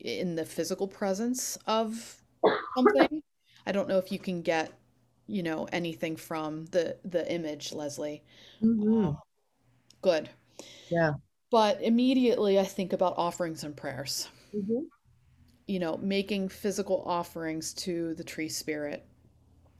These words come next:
Speaker 1: prayers of gratitude to the tree spirit. Um, and physical offerings can be pretty much anything that you feel inclined to give,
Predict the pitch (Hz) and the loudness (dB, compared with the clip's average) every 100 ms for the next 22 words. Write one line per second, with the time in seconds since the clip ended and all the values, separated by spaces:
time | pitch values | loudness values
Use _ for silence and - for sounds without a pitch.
0 | - - 214 196 190 185 185 170 160 160 | -20 0 4 4 2 -2 0 2 0 -4
1 | 165 151 151 165 165 - 170 151 - 160 | -4 -4 -6 -6 -6 -8 -10 -8 -8 -8
2 | 156 151 - - - _ - - - - | -6 -8 -10 -14 -20 _ -20 -20 -20 -20
3 | - - 180 180 175 170 165 - 190 196 | -20 0 4 4 2 -2 -6 -4 0 0
4 | 185 - 262 254 247 - 185 - 180 165 | 0 0 2 2 0 0 -2 -4 -6 -6
5 | 165 - - 165 165 160 160 160 165 - | -8 -8 -8 -6 -6 -6 -6 -6 -10 -6
6 | 285 453 359 190 - 190 190 185 180 180 | -2 0 2 0 -2 -2 -2 -4 -6 -6
7 | 180 180 - 170 165 160 - - - - | -8 -8 -2 0 0 -4 -8 -20 -20 -20
8 | - _ - 185 - 208 208 226 233 233 | -20 _ -4 -4 -2 0 2 4 2 0
9 | - 190 170 160 170 240 | -4 -6 0 2 4 2